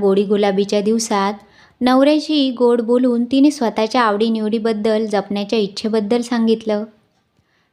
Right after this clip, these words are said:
शुष्क, असरीक अशा त्या सरकारी नोकराने ना विरोध केला,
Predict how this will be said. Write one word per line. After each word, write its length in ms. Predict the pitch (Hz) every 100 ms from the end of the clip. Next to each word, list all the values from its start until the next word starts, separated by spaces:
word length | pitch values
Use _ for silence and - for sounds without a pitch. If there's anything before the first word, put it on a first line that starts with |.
| -
शुष्क, 500 | - 208 202 - 220
असरीक 640 | 208 190 190 202 208 202
अशा 500 | 185 - 220 202 190 196
त्या 140 | 226
सरकारी 480 | 220 214 208 233 240
नोकराने 680 | 233 214 220 226 233 226 226 226 _ _ -
ना 160 | 254 262
विरोध 280 | 240 233 233 -
केला, 460 | 208 202 220 208